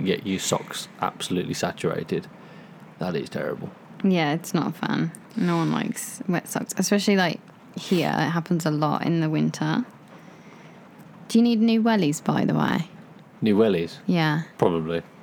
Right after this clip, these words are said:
Speaker 1: Why?
Speaker 2: 'Cause I was think-, I d-, I kind of have a vague memory of your wellies.
Speaker 1: Oh, they're leaking, don't they?
Speaker 2: Leaking, yeah,
Speaker 1: Thank you
Speaker 2: last
Speaker 1: for
Speaker 2: year.
Speaker 1: reminding me.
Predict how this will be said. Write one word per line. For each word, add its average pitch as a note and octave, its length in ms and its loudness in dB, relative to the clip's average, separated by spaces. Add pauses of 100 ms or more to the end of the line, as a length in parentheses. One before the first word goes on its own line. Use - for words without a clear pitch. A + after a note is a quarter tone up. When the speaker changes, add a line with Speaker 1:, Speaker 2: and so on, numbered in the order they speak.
(280)
Speaker 1:
Why? F3 80 0
Speaker 2:
'Cause F#3 160 2
I F3+ 60 4
was F#3 180 2
think-, - 180 0
I F#3 160 2
d-, F3+ 220 -4
I F#3 100 4
kind F#3 260 2
of F3+ 120 2
have F#3 160 2
a E3+ 80 0
vague D#3 420 0
memory D#3+ 440 2
of F3+ 120 -2
your D#3+ 300 0 (100)
wellies. D#3 560 -2 (380)
Speaker 1:
Oh, A#2+ 80 4
they're G#2 160 6
leaking, F#2+ 420 2
don't F2+ 200 2
they? F#2+ 140 0 (140)
Speaker 2:
Leaking, E3+ 600 2
yeah, D3+ 220 2
Speaker 1:
Thank - 220 2
you A#2+ 60 4
Speaker 2:
last - 80 0
Speaker 1:
for G#2+ 80 4
Speaker 2:
year. G2 80 6
Speaker 1:
reminding F2 420 4
me. F2+ 180 2